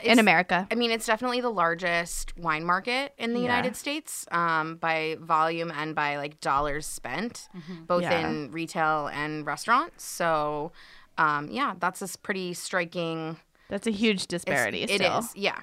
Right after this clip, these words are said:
Speaker 1: Yeah,
Speaker 2: Huge,
Speaker 1: yeah.
Speaker 2: yeah.
Speaker 1: So what gender barriers have you personally found in the industry so far or right now in present day?
Speaker 2: Um, so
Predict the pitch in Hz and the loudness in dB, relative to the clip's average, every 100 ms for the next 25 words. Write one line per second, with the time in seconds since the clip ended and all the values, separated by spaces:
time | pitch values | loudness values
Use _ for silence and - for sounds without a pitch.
0 | - 190 175 104 - 240 196 180 110 165 | -6 2 4 4 0 -2 6 6 6 2
1 | - - - - - - - 233 226 226 | -2 -8 -20 -20 -20 -14 2 6 6 6
2 | 220 208 240 285 311 302 294 240 220 208 | 4 6 6 6 4 4 4 4 2 2
3 | 202 196 - - 185 185 185 220 302 311 | 2 0 -2 2 4 4 -2 2 4 2
4 | 208 165 - 170 180 165 143 151 160 180 | 0 -2 -2 -4 2 2 4 2 -2 -6
5 | - _ _ _ _ _ 160 165 120 - | -12 _ _ _ _ _ -2 0 0 -4
6 | - 110 110 - - - - - 160 180 | -8 -8 -8 -10 -12 -14 -12 -8 -4 4
7 | 110 - - 170 151 - 120 - - - | 4 4 -2 0 0 -4 -8 -12 -12 -12
8 | 196 190 - - - - - - - - | -10 -10 -12 -12 -14 -16 -14 -14 -12 -4
9 | 214 208 208 202 208 - - - 226 214 | 0 2 2 2 -2 -10 -10 -2 2 4
10 | 208 208 202 202 196 - | 4 2 0 -2 -4 -6